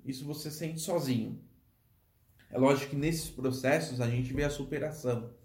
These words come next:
a gente vê o quanto que aquele dono da empresa, ele cresce com o passar e com os momentos, mas traz uma solidão. Se,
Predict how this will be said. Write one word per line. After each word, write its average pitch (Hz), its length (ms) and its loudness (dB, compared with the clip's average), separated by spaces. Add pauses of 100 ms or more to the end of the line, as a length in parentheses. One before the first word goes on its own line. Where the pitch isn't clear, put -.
(320)
a 123 80 -2
gente 123 300 2
vê 117 260 6
o 156 160 6
quanto 170 360 -2
que 165 320 -4 (220)
aquele 131 320 4
dono 147 280 6
da 139 100 2
empresa, 139 380 2
ele 165 160 -4
cresce 147 680 0
com 135 160 -4
o 127 40 -6
passar 131 760 0 (200)
e 131 100 2
com 147 160 2
os 147 100 2
momentos, 135 560 0 (560)
mas 143 720 2
traz 156 440 4
uma 147 160 -2
solidão. 131 500 0 (480)
Se, - 680 0